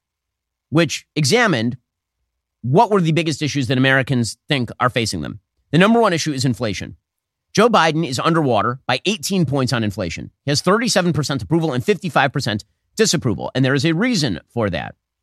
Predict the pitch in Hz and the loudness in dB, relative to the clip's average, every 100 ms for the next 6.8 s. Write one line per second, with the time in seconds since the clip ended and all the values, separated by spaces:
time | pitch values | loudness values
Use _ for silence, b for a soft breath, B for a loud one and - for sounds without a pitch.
0 | _ 127 185 196 190 - 190 196 202 - | _ 0 2 2 2 2 2 2 0 -4
1 | 135 156 135 113 117 113 190 139 117 123 | -4 -2 0 0 0 0 -2 -2 -2 -2
2 | 87 76 - 139 196 202 190 160 - 139 | -4 -8 -6 -2 0 0 -2 -2 -4 0
3 | 131 135 127 113 110 110 117 120 113 107 | 2 2 0 0 -2 -2 0 0 0 0
4 | 120 147 202 - _ _ _ _ _ _ | 0 2 2 0 _ _ _ _ _ _
5 | _ _ _ - 143 175 202 185 156 147 | _ _ _ -2 2 2 2 2 0 0
6 | 131 127 113 131 120 - 127 69 | -4 -2 -4 -4 -4 -2 -2 -4